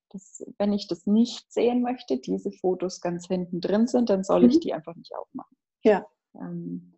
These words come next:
Speaker 1: und das fand ich einen ganz, ganz tollen Weg, muss ich ehrlich sagen. Ich hab
Speaker 2: Ja.
Speaker 1: mir dann, wie gesagt, alles angeschaut, hab's aber selber während der,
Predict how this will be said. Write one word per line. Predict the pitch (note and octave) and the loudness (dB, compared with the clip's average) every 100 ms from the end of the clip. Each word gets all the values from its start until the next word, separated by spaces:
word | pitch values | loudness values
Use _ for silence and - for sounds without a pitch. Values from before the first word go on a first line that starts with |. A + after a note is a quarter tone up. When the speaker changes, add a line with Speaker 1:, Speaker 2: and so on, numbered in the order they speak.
| _ _ | _ _
Speaker 1:
und | - F#3 F3+ - - | -6 -6 -6 -12 0
das | G#3 G#3 | 0 2
fand | G#3+ G#3+ | 2 4
ich | A3 | 2
einen | G#3+ | 2
ganz, | - B3 - | 4 4 2
ganz | A#3 - | -2 -2
tollen | - G3 F#3+ F#3 | 4 6 6 4
Weg, | G3 B3+ G3+ | 2 2 -2
muss | G3 | -2
ich | G3+ - | -4 0
ehrlich | F#3 F#3+ F#3 | 2 2 2
sagen. | F#3+ A3 C#4+ F4 - - | 4 6 4 0 -6 -12
Ich | - | 0
hab | G3 G#3+ | 2 4
Speaker 2:
Ja. | G3+ | 4
Speaker 1:
mir | F#3+ | 4
dann, | F#3+ F#3+ | 2 2
wie | F#3 | -2
gesagt, | F3+ F3+ F3+ | 0 0 0
alles | F3 E3+ - | 0 0 -2
angeschaut, | G3 A#3 B3+ A#3 | -2 -2 0 -2
hab's | A3+ - | -2 -2
aber | A3 G#3 G#3 | 0 0 0
selber | F3+ F#3 G3 G3 - | 0 2 2 2 2
während | F3+ F#3+ G3 G3+ | 0 0 0 2
der, | F#3+ F3+ F3 | 2 2 0